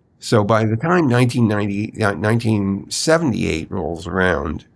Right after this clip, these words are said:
we are basically ready to freeze the protocol spec after having gone through four iterations and start implementing like crazy.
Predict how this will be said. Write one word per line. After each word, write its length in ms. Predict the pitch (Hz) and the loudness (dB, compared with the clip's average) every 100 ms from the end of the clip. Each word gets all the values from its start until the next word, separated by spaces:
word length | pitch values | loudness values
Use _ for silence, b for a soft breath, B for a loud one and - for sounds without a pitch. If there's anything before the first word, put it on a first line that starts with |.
| _ 107 | _ 0
we 340 | 117 107 107 - | 2 2 0 -4
are 180 | 87 | -4
basically 520 | 87 101 110 107 92 90 | -2 0 0 -2 -2 -2
ready 280 | 90 85 82 | -2 -2 -6
to 100 | - | -8
freeze 440 | - 131 147 139 | 0 0 0 -4
the 140 | 87 87 | -4 -4
protocol 520 | 101 101 90 85 80 | -2 -2 -2 -2 -2
spec 360 | - 87 76 | 0 0 0
after 320 | 82 85 - 82 | -4 -6 -4 -2
having 300 | 85 87 87 | -2 -2 -2
gone 220 | 80 80 | -2 -4
through 180 | 80 - | -8 -6
four 320 | 90 82 78 | -2 0 -2
iterations 640 | 73 73 92 - 80 71 | -2 -2 -2 -2 -6 -6
and 140 | 78 78 | -6 -2
start 260 | 110 92 | 0 2
implementing 540 | 101 95 92 85 78 82 | 0 -2 -2 -2 -2 -4
like 200 | 67 67 | -6 -4
crazy. 560 | - 101 104 69 - | -2 0 -2 -4 -6